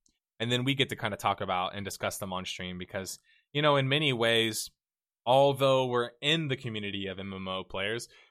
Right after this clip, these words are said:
we're still kind of outside of it. And, and I know it sounds weird, but it's because, like, how many of us right now are currently playing an M M O? Not many of us, right? I'm not currently actively playing a single M M O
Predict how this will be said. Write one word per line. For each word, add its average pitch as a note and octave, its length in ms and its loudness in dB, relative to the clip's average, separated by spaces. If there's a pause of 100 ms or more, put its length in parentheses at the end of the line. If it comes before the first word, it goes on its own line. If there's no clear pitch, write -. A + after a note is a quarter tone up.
we're E3+ 60 0
still B3 220 0
kind B3+ 180 0
of F#3+ 80 2
outside G3+ 420 2
of A#2+ 120 -6
it. D2+ 260 -6
And, B2+ 240 0
and C3+ 240 2
I C3+ 80 4
know G3 140 4
it F#3+ 80 0
sounds F#3 260 0
weird, D3+ 420 -2
but C3+ 140 0
it's - 140 -8
because, D3+ 440 -6
like, D3 220 -8 (300)
how E3 160 8
many F3+ 260 2
of C#3+ 140 4
us C#3 180 2
right C3+ 200 4
now C3 260 4
are A#2 80 6
currently C3 520 2
playing A#2+ 440 0
an A2+ 80 -4
M A2+ 100 -4
M A2+ 120 -6
O? G2+ 260 -4 (560)
Not D#3 160 0
many E3+ 240 0
of F#2+ 160 -4
us, - 240 -10
right? C#3+ 300 -2 (340)
I'm F3 140 0
not D3 300 -2 (880)
currently F#3 440 2
actively C#3 420 0
playing A2+ 600 0 (200)
a G#2 60 -4
single E3+ 500 0
M D3 160 -4
M C3+ 80 -4
O G#2+ 320 -2